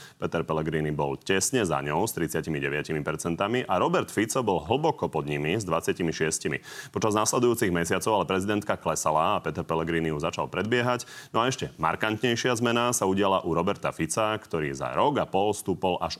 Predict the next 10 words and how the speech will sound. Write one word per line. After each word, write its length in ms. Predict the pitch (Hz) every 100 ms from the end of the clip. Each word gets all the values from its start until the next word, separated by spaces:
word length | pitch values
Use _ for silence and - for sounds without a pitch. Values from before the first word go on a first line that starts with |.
| 85
o 80 |
jedenásť 480 | 82 101 120 113 117
percent 560 | 90 80 - 107 143 - - - -
a 80 | 87
cez 240 | 107 98
leto 240 | 104 98 92
sa 80 |
tak 240 | 90 78 -
teda 160 | 78
dotiahol 560 | 76 76 - 78 73 73